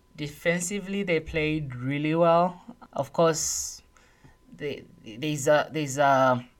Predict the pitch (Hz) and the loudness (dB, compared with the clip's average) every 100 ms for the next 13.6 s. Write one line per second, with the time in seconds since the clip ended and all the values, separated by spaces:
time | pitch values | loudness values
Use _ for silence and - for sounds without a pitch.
0 | _ _ _ - 208 175 170 - 175 - | _ _ _ 6 8 8 4 4 2 2
1 | - - 143 127 151 147 135 120 - 143 | -20 -12 -8 2 2 4 2 0 -2 -4
2 | 139 135 135 131 123 - 202 185 180 170 | -2 -2 -2 -2 -6 6 8 8 4 0
3 | - 139 139 147 156 - 156 147 147 127 | -4 -4 -4 -4 -6 -4 -2 0 0 0
4 | 123 143 131 131 131 127 - 143 135 127 | -6 -8 -6 -4 -4 -6 -6 0 0 0
5 | - - - _ 156 156 160 285 240 196 | -16 -20 -20 _ 4 4 4 2 2 2
6 | 170 147 156 160 139 135 120 143 131 120 | 2 4 2 2 2 -2 -2 -2 -2 -4
7 | 131 123 _ _ 135 131 123 107 101 107 | -8 -8 _ _ -10 -8 -8 -8 -8 -2
8 | 127 123 107 101 117 117 104 101 - - | 0 0 -4 -10 -8 -8 -8 -12 -10 -8
9 | 104 107 151 - - - 175 165 156 127 | -4 -4 -4 -10 -20 -8 0 0 0 0
10 | 175 175 - - - - - _ _ _ | 0 0 -4 -12 -16 -20 -20 _ _ _
11 | _ 160 214 180 175 180 165 151 135 123 | _ -2 4 8 10 12 10 8 4 0
12 | 123 156 147 123 - 120 117 135 127 127 | -2 2 2 0 -2 -2 -2 -4 -4 -2
13 | 123 123 135 120 107 | -4 -4 -4 -4 -6